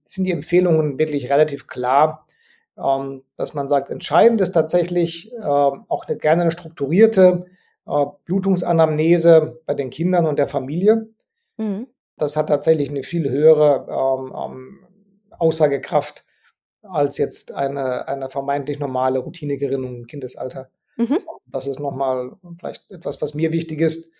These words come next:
Speaker 1: ähm, weil es immer so eine Scheinsicherheit gibt, ah, die Gerinnung ist in Ordnung, da kann nichts passieren und so. Das wäre nochmal was, was mir einfällt zu dem, zu dem Thema. Ja.
Speaker 2: Super wichtiger Aspekt. Was ich jetzt von Herrn Lier gelernt habe, das ist ein Leitlinienautor der Leitlinie Polytraumagerinnung.
Speaker 1: Mhm.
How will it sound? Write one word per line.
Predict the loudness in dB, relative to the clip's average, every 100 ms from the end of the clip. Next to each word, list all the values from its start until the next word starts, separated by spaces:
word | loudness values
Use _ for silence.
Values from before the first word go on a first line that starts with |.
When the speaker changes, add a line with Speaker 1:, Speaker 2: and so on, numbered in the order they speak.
| _ _ _ _
Speaker 1:
ähm, | -6 -4 -4 -4 -10 _
weil | -4
es | -2
immer | -2 -2
so | -2
eine | -2
Scheinsicherheit | -2 0 2 0 0 0 0 -2
gibt, | -4 -8 -8 -16 -10
ah, | -10
die | -8
Gerinnung | -6 -4 -4 -8
ist | -8
in | 0
Ordnung, | 0 2 2
da | 2
kann | -2 -6
nichts | -8 -8
passieren | -8 -6 0 2 2
und | -2
so. | -4 -4 _ _
Das | -14 -14 -16 _
wäre | -10
nochmal | -10 -6
was, | -6 -6
was | -8
mir | -8
einfällt | -8 -10 -10 -10
zu | -12
dem, | -12 -14 -18
zu | -14
dem | -12 -12
Thema. | -14 -14 -14 _ _ _
Ja. | -12
Speaker 2:
Super | -4 -2 0 0
wichtiger | -2 -2 -6
Aspekt. | -6 -4 -4 -4 -4
Was | -2 -2
ich | -2
jetzt | -2 -2
von | -4 -4
Herrn | -4 -4
Lier | -4 2 2
gelernt | 2 -2 -4 -4 -6
habe, | -4
das | -4
ist | -4 -6
ein | -6 -6 -8 -4
Leitlinienautor | -4 -2 -4 -2 -2 -2 -2 0 0
der | 0 -2
Leitlinie | -2 -6 -6 -6 -6
Polytraumagerinnung. | -6 -2 -2 -4 -6 -6 -6 -4 -4 -4 -4
Speaker 1:
Mhm. | -6